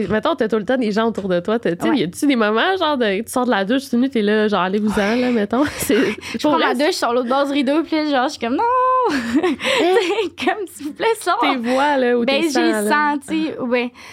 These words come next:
Speaker 2: euh, à un moment donné, justement, dans mon appartement, au début, euh, il y avait quelqu'un, puis il
Speaker 1: Ok,
Speaker 2: fallait
Speaker 1: la fille, c'est
Speaker 2: la
Speaker 1: une
Speaker 2: fille,
Speaker 1: histoire. Ok,
Speaker 2: ouais, dans le fond,
Speaker 1: raconte-moi.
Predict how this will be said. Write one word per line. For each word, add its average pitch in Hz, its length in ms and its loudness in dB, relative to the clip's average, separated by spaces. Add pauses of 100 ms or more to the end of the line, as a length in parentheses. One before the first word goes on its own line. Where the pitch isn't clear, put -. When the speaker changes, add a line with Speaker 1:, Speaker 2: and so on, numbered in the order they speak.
(320)
Speaker 2:
euh, 180 120 0
à 254 220 0
un 285 40 0
moment 302 120 2
donné, 330 280 2
justement, 254 420 -2
dans 240 120 0
mon 247 140 0
appartement, 254 460 0
au 269 40 2
début, 247 400 2
euh, 220 160 0 (520)
il 254 60 0
y 254 60 4
avait 254 180 2
quelqu'un, 302 400 0
puis - 160 -10
il 269 40 2
Speaker 1:
Ok, 254 60 0
Speaker 2:
fallait 277 140 0
Speaker 1:
la 196 160 0
fille, 262 260 -6
c'est 247 140 -6
Speaker 2:
la 240 140 2
Speaker 1:
une 240 40 -2
Speaker 2:
fille, 226 140 -4
Speaker 1:
histoire. 214 220 -2
Ok, 240 60 -4
Speaker 2:
ouais, 247 160 0
dans 254 120 0
le 240 60 0
fond, 302 100 -2
Speaker 1:
raconte-moi. 330 280 0